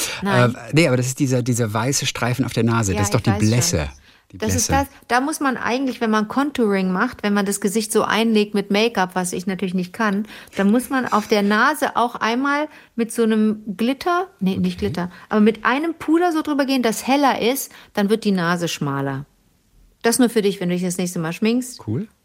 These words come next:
Speaker 1: Einfach mit
Speaker 2: Cooler
Speaker 1: ein bisschen
Speaker 2: Tipp.
Speaker 1: Highlighter
Speaker 2: Ja.
Speaker 1: auf die Nase.
Speaker 2: Hat sich gelohnt für mich hier, diese letzten
Speaker 1: <laughs>
Speaker 2: ander-, anderthalb
Speaker 1: Das Ding ist,
Speaker 2: Stunden oder
Speaker 1: äh,
Speaker 2: wie lange wir jetzt hier schon zugange
Speaker 1: ich,
Speaker 2: sind. Oh, es war
Speaker 1: ich hab
Speaker 2: sehr
Speaker 1: so,
Speaker 2: lang heute.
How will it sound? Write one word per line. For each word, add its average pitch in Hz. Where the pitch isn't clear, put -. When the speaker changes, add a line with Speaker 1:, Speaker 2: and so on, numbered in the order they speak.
Speaker 1:
Einfach 220
mit 208
Speaker 2:
Cooler 208
Speaker 1:
ein 190
bisschen 208
Speaker 2:
Tipp. -
Speaker 1:
Highlighter 190
Speaker 2:
Ja. -
Speaker 1:
auf 180
die 180
Nase. 170
Speaker 2:
Hat 113
sich 123
gelohnt 151
für -
mich 90
hier, 85
diese 85
letzten 85
Speaker 1:
<laughs> -
Speaker 2:
ander-, 90
anderthalb 113
Speaker 1:
Das 98
Ding 107
ist, 240
Speaker 2:
Stunden 110
oder -
Speaker 1:
äh, 214
Speaker 2:
wie 143
lange 98
wir 95
jetzt 98
hier 107
schon 92
zugange 104
Speaker 1:
ich, 95
Speaker 2:
sind. 90
Oh, 165
es 139
war 113
Speaker 1:
ich 110
hab -
Speaker 2:
sehr 139
Speaker 1:
so, 151
Speaker 2:
lang 120
heute. 78